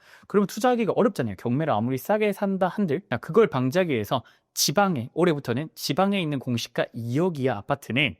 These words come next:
주택이 몇 개든 간에 일점일 프로 취득세율로 고정을 시켜줬어요. 그래서 똑같이 취득세 완화 측면에서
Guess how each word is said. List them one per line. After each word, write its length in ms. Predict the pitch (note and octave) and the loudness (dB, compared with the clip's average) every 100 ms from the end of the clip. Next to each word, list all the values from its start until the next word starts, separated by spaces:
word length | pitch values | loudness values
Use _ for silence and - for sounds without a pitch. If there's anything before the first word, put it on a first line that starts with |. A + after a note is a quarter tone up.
| - | -6
주택이 360 | E3 - F#3 | -4 2 2
몇 220 | D#3 G#2+ - | 4 2 2
개든 240 | A3 F#3 | 2 4
간에 340 | A#2 A2+ G3 _ _ _ - | 2 0 -2 _ _ _ -2
일점일 520 | G#3+ G#3+ A3 G3 F3 | 0 0 0 0 0
프로 260 | - E3+ E3 | -2 -4 -4
취득세율로 800 | - - E3 E3+ A#2+ G#2+ A2+ E3+ | -6 -10 -6 -2 0 0 -2 -2
고정을 400 | - C#3 G#3 G3+ | -2 4 6 4
시켜줬어요. 480 | - A2 G2 - - - | 0 -8 -10 -16 -16 -6
그래서 240 | A2+ D3 _ _ - | -4 -6 _ _ -6
똑같이 440 | A3+ A3 - F#3+ _ _ _ | -2 -2 -2 -6 _ _ _
취득세 640 | - - A3+ A#3+ - A#3+ A3+ - | -6 -2 -2 -2 -2 2 2 0
완화 380 | A2 A2+ C#3 D#3+ | 0 0 0 -2
측면에서 500 | G#3 G#3 F#3 B2 | -2 0 0 -2